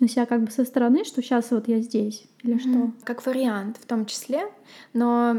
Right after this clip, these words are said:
Speaker 2: э, что я имею в виду? Допустим, вот эта ситуация, которая с тобой случилась, если я представлю на твоем месте обычного маленького ребенка лет восьми,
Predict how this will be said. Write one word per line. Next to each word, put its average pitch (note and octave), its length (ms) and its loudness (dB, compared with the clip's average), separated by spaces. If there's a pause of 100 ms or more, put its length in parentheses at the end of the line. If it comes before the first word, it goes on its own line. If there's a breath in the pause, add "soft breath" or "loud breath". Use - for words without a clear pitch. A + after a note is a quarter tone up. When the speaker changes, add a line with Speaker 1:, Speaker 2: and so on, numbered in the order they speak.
(160)
Speaker 2:
э, A3 360 -4
что G#3+ 200 -4
я B3+ 160 2
имею A#3 260 0
в - 40 -6
виду? A3 340 -6 (340 soft breath)
Допустим, A3+ 720 -2
вот A3 180 -4
эта A#3 180 -6
ситуация, A3 440 -8
которая G#3 300 -12
с G3+ 60 -18
тобой - 240 -12
случилась, G3+ 640 -10 (440)
если B3+ 380 -2
я A#3 180 0
представлю A3 560 -4
на G3 160 -6
твоем A3 420 -2
месте G#3 400 -2
обычного B3 420 -2
маленького A#3 480 0
ребенка G#3 500 -6
лет G3 220 -10
восьми, G3 440 -4